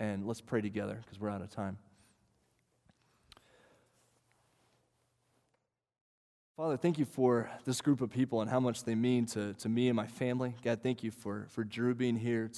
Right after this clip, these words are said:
to, to lead us in worship through music. And God, I pray for him as he continues to, to follow after and serve you in, in many different ways. God, thank you for the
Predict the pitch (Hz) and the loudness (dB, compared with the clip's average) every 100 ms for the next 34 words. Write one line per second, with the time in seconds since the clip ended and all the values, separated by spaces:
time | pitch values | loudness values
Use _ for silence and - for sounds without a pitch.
0 | - 101 101 - - - - _ - 113 | -6 -4 -4 -10 -20 -20 -20 _ -12 -4
1 | 117 131 113 110 104 113 - 110 - 98 | 0 2 0 -2 0 0 0 -8 -6 -4
2 | 98 110 151 147 139 - - 107 - - | -2 2 2 2 -4 -8 -20 -16 -16 -16
3 | - - 113 98 113 127 117 110 120 107 | -10 -4 -2 -4 0 0 0 -2 -4 -6
4 | 107 - 120 113 110 - - 104 98 92 | -8 -4 0 0 -4 -10 -4 -2 -2 -6
5 | - - - _ - - - 127 127 123 | -12 -20 -20 _ -12 -10 0 2 4 2
6 | 123 - 113 101 - 120 117 113 104 107 | -2 -4 -4 -4 -4 -2 -2 -2 -4 -6
7 | - 110 117 113 110 - - 117 117 117 | -6 -2 0 0 -2 -8 -4 0 2 0
8 | - - _ _ - _ _ _ - 127 | -4 -14 _ _ -20 _ _ _ 0 2
9 | - 147 147 120 - 120 113 107 107 104 | 4 4 2 0 2 4 4 4 2 -2